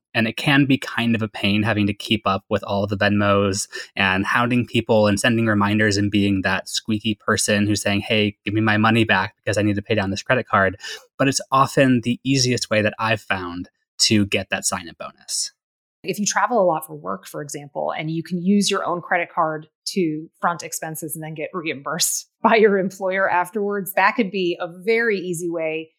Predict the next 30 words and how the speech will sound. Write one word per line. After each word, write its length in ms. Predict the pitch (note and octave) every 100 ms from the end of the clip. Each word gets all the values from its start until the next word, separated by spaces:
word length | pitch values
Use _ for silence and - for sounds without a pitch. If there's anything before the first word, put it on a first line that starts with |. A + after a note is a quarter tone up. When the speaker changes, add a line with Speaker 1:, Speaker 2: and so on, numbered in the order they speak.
| _ _
Speaker 2:
to 100 | -
hit 160 | F3+ G3+
a 60 |
sign-up 380 | A3 G3+ F#3+ F#3+
bonus 280 | F3+ F3 F3
and 100 | F3+
then 80 | F3+
not 160 | G3+
actually 260 | B3+ - G#2
Speaker 1:
Yeah. 120 | G#3+ A2+ G#3+ G#3+
Speaker 2:
spend 120 | G2 - -
any 220 | A3 A#3+
money 300 | A3 B3+ G3
because 460 | E3+ E3 G3 F#3+ - _ _ _
you're 160 | A#3+
putting 240 | B3+ C4+ A3+
the 60 |
cost 320 | G#3 G#3+ G#3
of 60 | G3
this 160 | F3 F3
last-minute 480 | E3 F#3+ A3 G3
hotel 340 | E3 F3 F#3+ G3
room 160 | F#3 E3+
on 120 | D#3+
your 100 | D#3+
card. 380 | - B3 A3 F3+
And 160 | A3 G3+
this 180 | G3+ A3+
is 120 | C4
assuming 580 | A#3+ - A#3 G#3 F#3+ F3+